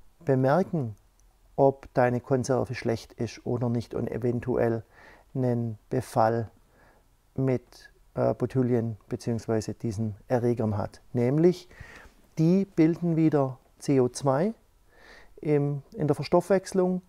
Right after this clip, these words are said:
und es passiert Folgendes. Es entsteht ein Überdruck beziehungsweise der Unterdruck, der in der Konservierung, äh, entstanden ist,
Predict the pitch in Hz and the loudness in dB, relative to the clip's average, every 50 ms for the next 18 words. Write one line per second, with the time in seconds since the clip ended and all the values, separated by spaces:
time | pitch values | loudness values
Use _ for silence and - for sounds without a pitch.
0 | _ - - - - - _ _ - 143 143 147 - - 135 - - 139 131 - | _ -20 -20 -20 -20 -20 _ _ 0 2 2 2 2 -2 -8 -6 -2 -4 -2 -2
1 | - 135 123 - - 156 160 165 165 175 165 160 160 156 151 - - - _ _ | -2 -2 -2 0 2 2 2 2 2 0 0 2 0 0 0 -4 -10 -16 _ _
2 | _ _ _ _ _ _ _ - 135 127 - - - - 135 131 123 - - - | _ _ _ _ _ _ _ -4 -4 -4 -4 -6 -10 -6 -6 -6 -6 -8 -6 -2
3 | 151 143 151 165 165 - - - _ _ _ _ _ _ _ - 123 123 123 120 | 0 2 2 0 0 -4 -14 -20 _ _ _ _ _ _ _ -4 -2 -2 -2 -4
4 | 117 - - _ - 165 175 202 196 190 - 180 180 180 - - 143 - - 147 | -6 -8 -10 _ -2 0 2 2 2 2 2 0 0 0 -2 -4 -4 -4 -4 -4
5 | 143 139 - - 143 135 131 131 127 - 123 - - - 175 180 180 185 185 - | -6 -4 -2 0 0 0 0 0 0 2 0 2 2 0 2 4 4 4 4 2
6 | 175 160 - - 151 139 131 127 135 - - 147 139 131 127 131 117 139 156 160 | -2 -2 2 2 2 2 2 0 -2 -2 -2 -2 -2 0 0 0 0 2 0 2
7 | 165 165 151 147 139 - - - - - - - - - _ _ _ - - - | 2 0 -2 -2 -4 -8 -14 -20 -20 -20 -20 -20 -20 -20 _ _ _ -20 -16 -10
8 | - 143 135 127 123 123 123 123 - - - 143 139 - - 139 135 151 156 - | -4 -2 0 0 0 -2 -4 -6 -6 -4 -2 -2 0 2 2 2 4 2 2 -2
9 | 170 165 165 160 156 - - | -2 0 0 0 -2 -4 -6